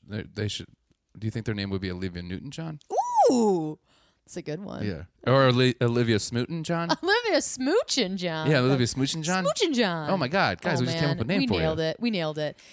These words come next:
Speaker 2: And then, so we're ready to go to part two, which is after the rose.
Speaker 1: Isn't that weird when you
Speaker 2: Boppity-bop.
Speaker 1: realize that shit?
Speaker 2: I know, 'cause you have to see it written out. You guys don't notice that we're, we're reading our notes.
Speaker 1: I don't know if I told you this, but my mom's name was Jill and my uncle's name was William, Bill.
Speaker 2: Yeah,
Speaker 1: You know, did I,
Speaker 2: you just
Speaker 1: that,
Speaker 2: figured this out.
Speaker 1: did I mention that on the podcast last week?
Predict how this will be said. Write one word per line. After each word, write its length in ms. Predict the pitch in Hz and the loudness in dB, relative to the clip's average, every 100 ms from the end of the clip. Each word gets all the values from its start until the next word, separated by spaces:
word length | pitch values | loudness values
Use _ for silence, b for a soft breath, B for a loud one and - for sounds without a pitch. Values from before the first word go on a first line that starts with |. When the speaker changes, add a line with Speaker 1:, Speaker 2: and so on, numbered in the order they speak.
| B | B
Speaker 2:
And 180 | - 269 | 0 4
then, 200 | 320 359 | 4 4
so 120 | 339 | 2
we're 160 | 339 320 | 4 4
ready 160 | 330 320 | 4 2
to 60 | |
go 80 | 320 | 0
to 60 | 269 | 0
part 240 | 302 269 | -2 0
two, 180 | - 359 | 0 0
which 160 | 330 | 0
is 160 | 233 190 247 | -4 -4 -2
after 340 | 180 - 254 | -2 -2 0
the 100 | 277 | 0
rose. 500 | 311 285 196 180 165 | 2 4 4 4 2
Speaker 1:
Isn't 100 | 151 | 0
that 60 | 175 | 2
weird 120 | 165 | 4
when 60 | 143 | 4
you 80 | - | 4
Speaker 2:
Boppity-bop. 60 | |
Speaker 1:
realize 260 | 123 147 160 | 4 2 -2
that 180 | 151 156 | -4 -6
shit? 260 | - 170 160 B | -6 -6 -8 B
Speaker 2:
I 60 | 226 | 0
know, 180 | 240 214 | 2 2
'cause 100 | 233 | 2
you 80 | 262 | 0
have 60 | |
to 100 | 359 | 0
see 140 | 330 320 | 0 2
it 80 | 214 | 2
written 220 | 233 180 | -2 -2
out. 260 | 175 147 | -4 -4
You 80 | 196 | -4
guys 160 | 190 185 | -2 -2
don't 120 | 180 | -4
notice 220 | 175 170 | -4 -6
that 60 | - | -6
we're, 140 | 160 | -6
we're 320 | 156 165 175 170 | -6 -6 -6 -4
reading 340 | 190 185 165 | -4 -4 -4
our 220 | 147 147 | -6 -6
notes. 500 | 151 160 220 269 - | -6 -4 -4 -4 -8
Speaker 1:
I 60 | - | -6
don't 100 | 202 | -4
know 20 | 226 | -2
if 80 | |
I 40 | 143 | 0
told 80 | 156 | 0
you 40 | 139 | 0
this, 40 | |
but 140 | 123 | 0
my 100 | 120 | 0
mom's 280 | 120 131 139 | 0 0 0
name 80 | 156 | -2
was 80 | 143 | -4
Jill 220 | - 156 | -2 -2
and 100 | 139 | 0
my 180 | 107 95 | 0 -2
uncle's 340 | 104 104 104 | -4 -4 -4
name 140 | 104 98 | -4 -6
was 140 | 92 | -8
William, 440 | 92 104 123 135 123 | -6 -6 -6 -10 -6
Bill. 400 | 107 110 143 143 | -2 -2 -4 -6
Speaker 2:
Yeah, 140 | 202 220 | -2 0
Speaker 1:
You 40 | |
know, 200 | 156 139 - _ | 0 -4 -10 _
did 80 | - | -2
I, 20 | 117 | -2
Speaker 2:
you 60 | 98 | -2
just 140 | 110 127 | 0 0
Speaker 1:
that, 80 | |
Speaker 2:
figured 260 | 240 214 208 | 0 -4 -4
this 180 | 202 - | -4 -2
out. 240 | 214 185 | -2 0
Speaker 1:
did 80 | 131 | 0
I 40 | |
mention 220 | 127 131 151 | 0 0 0
that 100 | 139 | 0
on 140 | 117 | -2
the 80 | 104 | -4
podcast 380 | 110 120 135 135 | -6 -6 -6 -6
last 180 | 131 | -6
week? 160 | 139 | -4